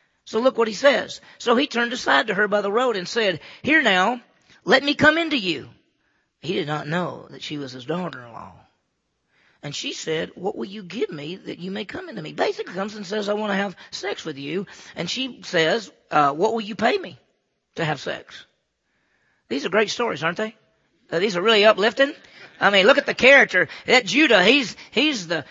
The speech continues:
he's the man in which the Messiah, the tribe of Israel in which the Messiah is coming through him.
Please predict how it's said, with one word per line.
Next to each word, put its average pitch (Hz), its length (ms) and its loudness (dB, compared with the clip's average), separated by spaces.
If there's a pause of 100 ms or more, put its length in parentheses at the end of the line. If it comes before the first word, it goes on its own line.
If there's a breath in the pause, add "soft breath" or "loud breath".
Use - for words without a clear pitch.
(100)
he's 233 260 0
the 208 100 -4
man 202 440 6
in 175 100 -4
which 208 220 0
the 190 80 -4
Messiah, 208 520 2
the 165 120 -4
tribe 285 520 4
of 214 160 -4
Israel 208 440 0
in 185 80 0
which 185 160 -6
the 175 80 -6
Messiah 220 420 2
is 190 100 -6
coming 220 320 -2
through 202 220 0
him. 208 180 0